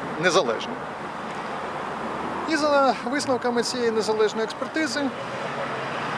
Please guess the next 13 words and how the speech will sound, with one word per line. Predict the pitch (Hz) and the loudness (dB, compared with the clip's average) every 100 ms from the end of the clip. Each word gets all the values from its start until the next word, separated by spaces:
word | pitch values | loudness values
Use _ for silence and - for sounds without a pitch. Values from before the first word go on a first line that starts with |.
| 180 | 2
вона | 208 240 | 6 4
проходила, | - 180 226 202 196 180 175 175 - - - - - | 4 2 2 4 4 4 2 -4 -6 -6 -6 -4 2
е, | 185 180 175 175 | 4 6 4 4
наприкінці | 196 190 208 208 202 - 220 190 170 | 2 2 2 2 0 2 2 2 2
лютого, | 226 208 175 170 | 2 2 2 2
на | 175 | 2
початку | 170 196 214 - 170 | 2 2 2 0 -2
березня, | 139 151 170 208 196 | 0 2 2 0 -2
тобто | 190 185 - | -2 -2 0
будинок | 226 247 190 | 2 4 4
вже | 160 196 175 | 4 2 4
на | 180 | 4
момент, | 175 190 220 | 2 2 2